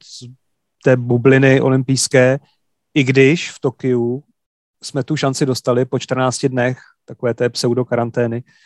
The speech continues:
jsme se mohli aspoň začít dopravovat metrem, což, jak si určitě vzpomeneš, nám výrazně ulehčilo život a práci, protože jestli něco v Tokiu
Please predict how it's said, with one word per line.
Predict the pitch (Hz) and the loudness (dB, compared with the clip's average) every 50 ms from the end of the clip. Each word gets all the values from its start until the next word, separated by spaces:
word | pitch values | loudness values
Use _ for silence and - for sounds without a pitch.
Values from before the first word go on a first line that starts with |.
| _ _ _ | _ _ _
jsme | - - 131 120 | -10 -4 -2 0
se | - 139 | 2 2
mohli | 131 131 123 131 139 139 139 - | 2 4 6 6 6 6 6 4
aspoň | - 131 - - 139 131 127 - | 2 -4 -8 -6 -6 -6 -6 -6
začít | - 127 - - - 127 | -8 -10 -8 -6 -4 -4
dopravovat | 123 117 - 123 123 127 131 120 - | -4 -2 0 0 2 2 2 0 0
metrem, | 127 120 - 110 107 101 101 | -4 -6 -4 -4 -6 -6 -8
což, | - 127 117 110 - - - - _ - | -10 -12 -12 -12 -12 -16 -16 -18 _ -16
jak | - 107 - | -12 -8 -6
si | - 135 | -4 -4
určitě | 123 120 - 135 - 139 | -4 -6 -6 -4 -4 -4
vzpomeneš, | 131 - - 135 123 123 123 123 127 131 - - _ _ _ _ _ _ _ - | -4 -2 -2 -2 0 2 2 2 0 0 -2 -6 _ _ _ _ _ _ _ 0
nám | 131 123 120 117 117 | 0 2 2 0 -2
výrazně | 120 127 131 131 143 143 143 131 131 147 143 143 139 139 139 - - - | -2 0 4 6 6 6 6 4 2 2 2 2 4 4 2 0 -2 -6
ulehčilo | 123 - - 135 135 131 123 - - - 139 139 135 | -12 -12 -8 -4 -4 -4 -4 -4 -2 0 2 2 2
život | 123 131 123 123 127 123 - | 2 0 0 -2 -2 -2 -4
a | 135 | -2
práci, | - 135 127 117 117 - - - 117 120 127 _ _ _ _ _ _ _ - | 0 2 4 4 2 0 -4 -6 -6 -8 -8 _ _ _ _ _ _ _ -8
protože | 131 123 110 - 135 127 123 139 139 139 135 135 - - _ _ _ _ | -8 -6 -4 -2 -2 0 2 2 4 4 2 2 0 -4 _ _ _ _
jestli | - 135 135 - - - 156 147 | -2 -2 -2 -2 0 0 0 0
něco | 143 139 - - 151 147 143 143 | 0 0 -2 -2 -2 0 0 0
v | 135 - | -2 -4
Tokiu | - 139 - - 147 143 143 143 143 135 - - | -8 -8 -4 -4 -2 -2 0 0 -2 -2 -4 -8